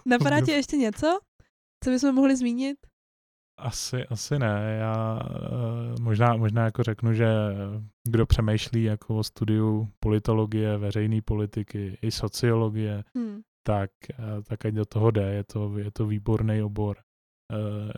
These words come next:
Speaker 2: jak říkám, není, dá se to zvládnout, není to nic, eh, nic extra náročného. A určitě, kdo jako by
Speaker 1: Hmm.
Speaker 2: třeba měli nějaký otázky nebo to, tak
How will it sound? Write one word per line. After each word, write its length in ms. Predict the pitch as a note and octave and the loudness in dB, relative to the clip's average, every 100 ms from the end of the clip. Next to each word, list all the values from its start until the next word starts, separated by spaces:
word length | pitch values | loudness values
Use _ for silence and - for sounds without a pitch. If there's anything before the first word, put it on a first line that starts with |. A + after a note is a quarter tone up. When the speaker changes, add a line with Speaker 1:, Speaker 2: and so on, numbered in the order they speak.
| - A2+ | -6 -4
Speaker 2:
jak 100 | G#2 | -2
říkám, 400 | G2+ - G#2+ A2 | -4 -4 -4 -2
není, 240 | G#2+ A2 G#2+ | 0 0 0
dá 180 | A2+ G2+ | -2 -2
se 120 | A#2 | -2
to 120 | A2 | -2
zvládnout, 580 | G#2 G#2 G#2+ A2+ G#2+ G#2+ - | -2 -2 0 0 0 -2 -4
není 220 | G#2+ G#2+ | -2 -2
to 140 | - | -2
nic, 440 | G#2+ G#2+ G#2+ - B2+ A2 A2 | -2 -2 -4 -8 -10 -8 -6
eh, 40 | |
nic 220 | A2 G#2+ | -4 -4
extra 340 | G#2 - A#2+ A2+ | -6 -8 -4 -2
náročného. 720 | G#2+ G#2 G2+ - G#2+ G#2 G#2 _ _ _ _ _ _ _ _ - B2 | -2 -4 -6 -6 -4 -4 -6 _ _ _ _ _ _ _ _ -8 -2
A 360 | A2+ A2 G#2+ - _ _ _ A2 | 0 0 -2 -8 _ _ _ -6
určitě, 360 | - A#2 A2+ | 0 4 4
kdo 180 | A2+ A2 | 4 2
jako 340 | G#2+ G#2 A#2 | 0 -2 -4
by 180 | A2 A2+ | -4 -4
Speaker 1:
Hmm. 140 | A2+ A2+ | -2 -2
Speaker 2:
třeba 260 | A#2 A2+ | 0 0
měli 240 | A2+ A2 A2 | 2 2 2
nějaký 320 | G#2+ - A2+ | 0 -4 -6
otázky 480 | G#2 G#2 G2+ - G#2+ | -4 -6 -8 -8 -8
nebo 180 | G2+ | -8
to, 260 | G#2 G2 G2+ | -10 -10 -10
tak 180 | G#2+ | -12